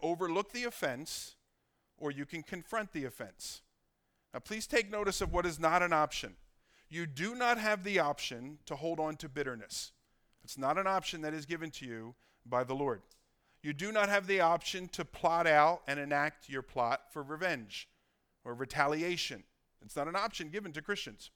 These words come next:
You do not have the option to destroy your brother or sister's character by gossiping about them and how horrible they have been to you.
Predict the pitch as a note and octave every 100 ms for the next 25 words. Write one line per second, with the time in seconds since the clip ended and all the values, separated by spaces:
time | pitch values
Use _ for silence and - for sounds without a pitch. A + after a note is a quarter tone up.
0 | _ _ _ _ _ - D3+ F3+ A3 G#3
1 | G3 F3+ F3+ E3+ F3 - F3+ F#3 F3 -
2 | - G#3+ A#3 F#3+ D#3 E3 E3+ F3 E3 -
3 | D#3+ - D#3+ - A3 G#3 - B2 - _
4 | _ _ _ _ _ D3 D#3+ F#3 G3 -
5 | - C3+ B2+ A#2+ A2+ B2 G2 G2+ A#2+ B2
6 | C#3+ C#3 E3 F3+ C3 B2+ C3 C3 C3+ D#3+
7 | D3+ C3+